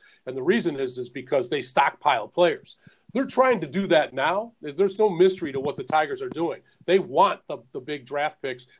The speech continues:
They want to finish in last place, which is a little bit different than two thousand and three. Two thousand and three was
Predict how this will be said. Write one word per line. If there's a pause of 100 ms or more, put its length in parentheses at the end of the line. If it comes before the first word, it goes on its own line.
They
want
to
finish
in
last
place,
which
is (560)
a
little
bit
different
than
two
thousand
and
three.
Two
thousand
and
three
was